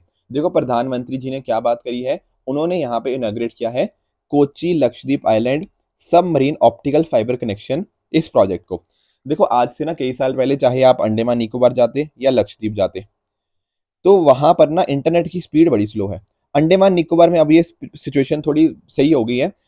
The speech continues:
पर लक्षद्वीप के अंदर तो अभी भी ये सिचुएशन है कि वहां पे इंटरनेट काफी स्लो आता है।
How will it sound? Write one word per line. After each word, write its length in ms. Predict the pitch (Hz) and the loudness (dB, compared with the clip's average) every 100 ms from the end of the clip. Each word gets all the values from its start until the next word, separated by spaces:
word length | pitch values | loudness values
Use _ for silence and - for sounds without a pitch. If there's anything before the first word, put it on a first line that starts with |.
| - | -2
पर 60 | 165 | 2
लक्षद्वीप 480 | 143 160 - 175 160 | 4 2 0 -8 -4
के 60 | 165 | -4
अंदर 180 | 156 | -2
तो 100 | 160 | -2
अभी 280 | 160 117 131 | -2 -2 -2
भी 160 | 151 147 | -2 -4
ये 80 | 139 | -6
सिचुएशन 400 | 127 120 123 123 | -8 -10 -10 -10
है 220 | 123 139 | -8 -8
कि 120 | 151 | -8
वहां 180 | 123 113 | -8 -8
पे 120 | 120 | -10
इंटरनेट 340 | 117 113 127 | -14 -12 -14
काफी 280 | - 98 123 | -8 -8 -8
स्लो 180 | 117 113 | -12 -8
आता 260 | 90 - | -8 -10
है। 100 | 80 | -16